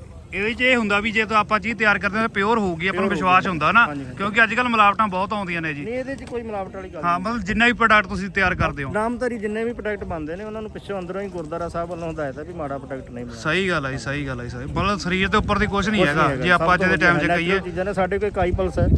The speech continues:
Speaker 1: ਜੀ।
Speaker 2: ਜਿਹੜੇ ਅੱਜ ਕੱਲ੍ਹ ਦੀ ਰੇਡੀਏਸ਼ਨ ਤੋਂ ਬਚਣ ਵਾਸਤੇ, ਅਗਰ ਇਹ ਡਾਈਟ ਹੈ
Speaker 1: ਜੀ।
Speaker 2: ਤੇ ਨਾਸਾ ਦੇ ਵਿਗਿਆਨੀ ਏ ਐਸ, ਏ ਐਸ ਟੈਨ ਡਰਿੰਕ ਪੀਂਦੇ ਨੇ ਇੱਕ।
Speaker 1: ਇਹ
Speaker 2: ਉਹਦੇ
Speaker 1: ਕਾਹ ਤੋਂ
Speaker 2: ਵਿੱਚ
Speaker 1: ਬਣਦੀ ਹੈ ਜੀ? ਕੀ
Speaker 2: ਇਹ ਸਾਈਬੇਰੀ ਬਲੂਬੇਰੀ ਦਾ ਜੂਸ ਤੋਂ ਬਣਦਾ ਅਰਕ ਹੁੰਦਾ ਜੀ। ਇਹ ਬਾਹਰ ਦਾ
Speaker 1: ਓਕੇ।
Speaker 2: ਜਾਪਾਨ ਦੀ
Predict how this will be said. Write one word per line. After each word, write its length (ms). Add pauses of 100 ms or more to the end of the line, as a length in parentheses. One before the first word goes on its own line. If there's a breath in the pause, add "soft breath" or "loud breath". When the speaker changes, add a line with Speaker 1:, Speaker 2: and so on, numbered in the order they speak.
(260)
Speaker 1:
ਜੀ। 120
Speaker 2:
ਜਿਹੜੇ 380
ਅੱਜ 120
ਕੱਲ੍ਹ 200
ਦੀ 220
ਰੇਡੀਏਸ਼ਨ 480
ਤੋਂ 120
ਬਚਣ 260
ਵਾਸਤੇ, 580 (200)
ਅਗਰ 120
ਇਹ 100
ਡਾਈਟ 300
ਹੈ 120 (260)
Speaker 1:
ਜੀ। 120 (260)
Speaker 2:
ਤੇ 60
ਨਾਸਾ 300
ਦੇ 120
ਵਿਗਿਆਨੀ 360
ਏ 140
ਐਸ, 280
ਏ 140
ਐਸ 240
ਟੈਨ 220
ਡਰਿੰਕ 280
ਪੀਂਦੇ 280
ਨੇ 80
ਇੱਕ। 140
Speaker 1:
ਇਹ 60
Speaker 2:
ਉਹਦੇ 340
Speaker 1:
ਕਾਹ 220
ਤੋਂ 120
Speaker 2:
ਵਿੱਚ 100
Speaker 1:
ਬਣਦੀ 280
ਹੈ 60
ਜੀ? 60
ਕੀ 200 (120)
Speaker 2:
ਇਹ 180
ਸਾਈਬੇਰੀ 540
ਬਲੂਬੇਰੀ 440
ਦਾ 140
ਜੂਸ 320
ਤੋਂ 100
ਬਣਦਾ 320
ਅਰਕ 140
ਹੁੰਦਾ 260
ਜੀ। 140
ਇਹ 60
ਬਾਹਰ 200
ਦਾ 100
Speaker 1:
ਓਕੇ। 80
Speaker 2:
ਜਾਪਾਨ 320
ਦੀ 240